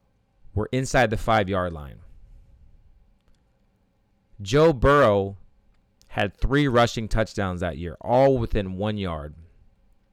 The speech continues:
And a guy by the name of Leonard Fournette, not Leonard Fournette, Leonard Fournette, his brother, had one goal line carry,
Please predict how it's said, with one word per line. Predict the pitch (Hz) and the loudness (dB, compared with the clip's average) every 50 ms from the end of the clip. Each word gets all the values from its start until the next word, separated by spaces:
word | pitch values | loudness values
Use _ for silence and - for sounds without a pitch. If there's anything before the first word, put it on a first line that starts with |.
| _ _ _ _ _ _ _ _ _ _ _ _ _ _ _ _ _ _ _ _ _ _ _ _ _ _ _ | _ _ _ _ _ _ _ _ _ _ _ _ _ _ _ _ _ _ _ _ _ _ _ _ _ _ _
And | - 123 123 | -2 -2 0
a | 123 | 2
guy | 113 139 147 160 | 2 4 4 4
by | 131 143 151 | 4 4 2
the | 135 139 | 2 2
name | 135 127 117 | 2 2 0
of | 107 104 90 _ | 0 -2 -4 _
Leonard | - 95 98 101 110 123 135 143 139 131 117 | -8 -6 -4 -2 0 0 0 0 0 0 -2
Fournette, | - - 123 113 104 92 82 76 73 | -2 -4 -4 -2 -2 -4 -6 -8 -6
not | 90 120 151 175 170 | -2 -2 0 0 2
Leonard | 135 147 165 170 151 - | 2 2 2 2 0 0
Fournette, | - 98 90 82 80 78 - - _ _ _ _ _ _ _ _ _ _ - | -2 -4 -6 -6 -8 -10 -12 -14 _ _ _ _ _ _ _ _ _ _ -10
Leonard | 95 98 110 131 147 160 170 160 - | -4 -2 0 0 2 2 0 -2 -2
Fournette, | - 156 151 143 131 120 113 | -2 -2 0 2 2 2 2
his | 113 117 107 98 90 | 2 0 -2 -2 -4
brother, | - - 117 123 135 131 139 139 135 135 - _ _ _ _ _ _ _ _ _ _ _ _ _ _ _ _ _ _ _ _ | -2 0 2 4 4 4 2 2 0 -2 -6 _ _ _ _ _ _ _ _ _ _ _ _ _ _ _ _ _ _ _ _
had | - - 113 101 95 98 | -4 -2 0 0 0 0
one | 104 127 139 139 127 | -2 -2 -2 -2 0
goal | 110 127 123 123 | 2 2 4 4
line | 123 120 120 120 117 | 2 2 0 -2 -4
carry, | - - 123 120 117 117 117 113 113 113 107 | -4 -2 0 2 2 2 2 2 0 -2 -4